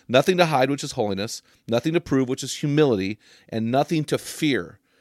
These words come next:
which I wrote the word, I need another H. I wrote the word hungry. <laughs> Uh, if I'm hungry, you know, Jesus said, "Blessed are those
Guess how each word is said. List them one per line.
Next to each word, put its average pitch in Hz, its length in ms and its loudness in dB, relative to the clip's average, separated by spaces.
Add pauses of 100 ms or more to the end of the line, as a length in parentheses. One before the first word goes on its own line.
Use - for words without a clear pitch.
(120)
which 113 200 -4
I 127 160 -2
wrote 139 220 -2
the 120 100 -2
word, 113 340 0 (160)
I 107 40 -10
need 113 180 -4
another 104 300 -4
H. 90 420 -8 (160)
I 98 80 -8
wrote 131 160 -2
the 135 80 -8
word 113 140 -6
hungry. 95 640 -6 (260)
<laughs> - 300 -20 (280)
Uh, - 120 -12
if 127 140 -2
I'm 143 160 0
hungry, 160 600 -2
you 110 60 -4
know, 110 100 -6
Jesus 135 400 -6
said, 117 200 -6
"Blessed 139 340 -2
are 156 120 0
those 135 340 -2